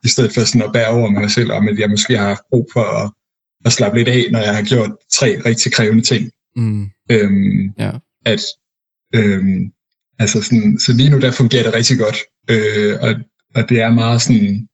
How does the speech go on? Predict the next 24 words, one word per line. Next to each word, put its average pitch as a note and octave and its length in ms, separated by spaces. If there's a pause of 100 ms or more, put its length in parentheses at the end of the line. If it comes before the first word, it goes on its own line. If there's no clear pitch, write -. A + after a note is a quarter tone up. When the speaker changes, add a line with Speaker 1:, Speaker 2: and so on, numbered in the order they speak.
Speaker 1:
det B2+ 60
er - 40
måske A3 260
ikke A#2 180 (280)
fleksibelt A#2+ 580 (160)
på A2 300 (460)
selve A2+ 240
tavlen, C3 440
men A2 180
det A#2 60
er A2+ 40
fleksibelt A2+ 480
i A2+ 40
mit A2 160
hoved, A2+ 440
at G#2+ 100
jeg G#2 80
ligesom A2 240
giver G#2+ 160
mig G#2+ 80
selv A2 200
plads A2+ 260
til A2+ 220
at, G2+ 200